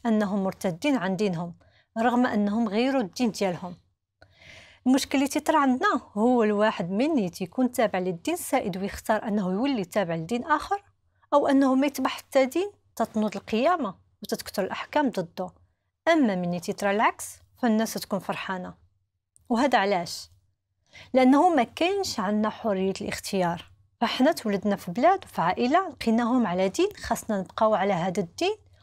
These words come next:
وتيولي هذا الدين مفروض علينا وبزز منا، بغينا أو ما بغينا. لكن تنساو أن من حق كل واحد يبحث ويختار، من حقه أنه يبقى كما كان أو أنه يغير أو يقتنع بمذهب أو دين آخر،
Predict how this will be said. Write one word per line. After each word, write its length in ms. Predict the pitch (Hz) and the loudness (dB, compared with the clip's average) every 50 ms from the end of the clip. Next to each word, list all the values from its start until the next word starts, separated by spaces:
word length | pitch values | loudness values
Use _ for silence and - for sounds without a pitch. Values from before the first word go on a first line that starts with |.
| _ _ - | _ _ -6
وتيولي 500 | 226 202 - 240 226 208 208 196 196 175 | -6 -2 0 0 0 2 0 0 0 -2
هذا 220 | 156 190 175 - | -2 -2 -4 -4
الدين 320 | 175 151 - - 277 277 254 | -8 -10 -6 -4 -2 0 0
مفروض 380 | 202 175 - - 202 185 180 | 0 -2 -2 -4 -2 0 0
علينا 380 | 156 170 202 262 294 339 359 339 _ _ _ _ _ - | 0 0 0 0 0 -2 -4 -6 _ _ _ _ _ 0
وبزز 460 | 240 190 202 180 190 196 185 180 214 | 2 2 2 0 0 -4 -2 0 2
منا، 320 | 247 285 339 311 196 165 - _ _ _ _ _ - | 2 2 2 0 -2 -4 -6 _ _ _ _ _ -8
بغينا 460 | 185 185 190 214 240 262 330 392 381 - _ _ _ - | -4 -2 0 0 2 2 0 -2 -4 -8 _ _ _ 4
أو 100 | 320 320 | 4 6
ما 120 | 269 233 | 6 4
بغينا. 440 | 185 - - - 208 190 175 170 165 - _ _ _ _ _ _ _ _ _ _ _ _ _ - - _ - | 2 0 -2 0 0 0 0 -2 -4 -8 _ _ _ _ _ _ _ _ _ _ _ _ _ -20 -6 _ 2
لكن 280 | 269 269 - 233 220 | 2 2 2 0 -2
تنساو 520 | - 247 220 214 - - - 370 302 190 160 - _ _ _ _ _ _ - | 0 0 -2 -2 0 0 2 2 2 2 0 -4 _ _ _ _ _ _ 2
أن 180 | 311 277 269 233 | 4 4 6 4
من 80 | 226 | 2
حق 240 | - - 233 - - - | 0 -2 -4 -4 -8 -8
كل 160 | - - 233 | -6 -4 0
واحد 340 | 226 240 262 - - 202 - | 2 2 2 2 -2 -6 -6
يبحث 340 | 202 - - - - - - | -8 -8 -8 -10 -10 -8 -8
ويختار، 520 | 190 - - - - 302 262 208 - - _ _ _ _ _ _ _ _ _ - | -10 -10 -4 0 2 2 2 2 -2 -8 _ _ _ _ _ _ _ _ _ 0
من 160 | 214 214 226 | 0 0 2
حقه 280 | - - 277 - - 247 | 2 0 -2 -2 -2 0
أنه 200 | 214 208 196 196 | 0 0 0 -2
يبقى 300 | 208 202 - - - 202 | -2 -4 -4 -4 -4 -4
كما 360 | - - 254 262 294 285 240 | -2 -2 -2 0 0 0 0
كان 340 | 233 - - 320 349 392 392 - _ _ - | -2 -2 -4 -4 -4 -4 -6 -10 _ _ 0
أو 160 | 240 240 - | 2 2 2
أنه 320 | 247 226 226 208 196 220 220 | 2 0 0 0 -2 -2 -4
يغير 500 | 202 - - 302 330 359 370 381 392 392 _ _ _ _ _ - | -2 -2 0 0 2 2 2 0 -2 -4 _ _ _ _ _ 0
أو 100 | 226 220 | 0 0
يقتنع 440 | 220 - - - - 302 311 302 220 | -2 -4 -4 -2 0 2 2 2 0
بمذهب 500 | 165 - 240 269 302 294 - 269 311 311 - - | 0 0 -2 -2 0 0 0 0 0 0 0 0
أو 140 | 226 196 196 | 0 0 0
دين 220 | 190 240 226 226 | 0 -2 -2 -2
آخر، 500 | - 202 180 - - 190 185 170 - | -2 -2 -4 -4 -8 -12 -14 -16 -18